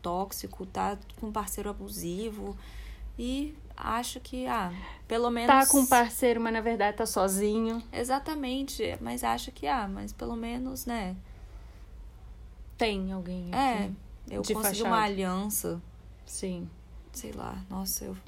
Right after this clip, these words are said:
Speaker 1: eu fico triste, fico muito triste. E eu penso que as pessoas precisavam abraçar mais a ideia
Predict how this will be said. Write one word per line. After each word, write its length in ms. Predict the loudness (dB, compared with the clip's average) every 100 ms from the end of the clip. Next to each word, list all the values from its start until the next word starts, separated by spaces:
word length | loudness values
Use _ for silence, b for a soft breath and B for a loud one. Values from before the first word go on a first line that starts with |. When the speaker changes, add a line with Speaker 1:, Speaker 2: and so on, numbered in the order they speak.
| -8
Speaker 1:
eu 100 | -8
fico 320 | -6 -10 -12
triste, 540 | -6 -4 -4 -6 -12
fico 260 | -12 -14 -10
muito 240 | -8 -10 -12
triste. 580 | -8 -8 -8 -10 -12 -14 b b b b -6
E 60 | -6
eu 80 | -4
penso 320 | -6 -6 -8
que 60 |
as 80 | -10
pessoas 360 | -8 -10 -8 -8
precisavam 880 | -8 -6 -6 -4 -4 -4 -6 -8 -8 -8
abraçar 800 | -6 -4 -4 -6 -4 -4 -4 -4
mais 720 | -6 -4 -4 -6 -6 -8 -10 b b b b b -12
a 140 | -6 -6
ideia 600 | -4 -4 -2 -2 -4 -6